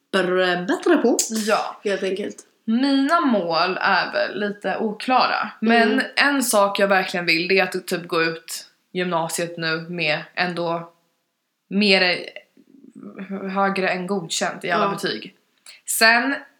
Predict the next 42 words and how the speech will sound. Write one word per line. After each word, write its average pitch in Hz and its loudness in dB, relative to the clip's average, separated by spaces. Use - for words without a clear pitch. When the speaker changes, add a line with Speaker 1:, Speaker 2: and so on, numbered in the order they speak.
Speaker 2:
det 202 0
här 202 2
säger 196 0
jag 175 2
varenda 190 0
år. 233 -2
Speaker 1:
Ja. 196 -8
Speaker 2:
Men 202 4
jag 196 2
vill 202 0
faktiskt - -6
komma 185 -4
igång 165 -6
med 185 -6
träningen. 202 0
Speaker 1:
Mm. 240 0
Speaker 2:
Alltså 214 -2
inte 269 0
liksom 214 -2
just 196 -2
så 190 -2
här 170 0
träna. 190 2
Speaker 1:
Mm. 220 0
Speaker 2:
Eller, 202 2
utan 240 2
mer 226 4
så 214 -2
här, 175 0
få 247 -2
in 233 0
det 220 0
som 208 -2
en 202 2
rutin 202 -2
att 196 -2
typ 185 -4
så - -2
här, 180 -6
gå 196 2
långa 196 0
promenader 226 2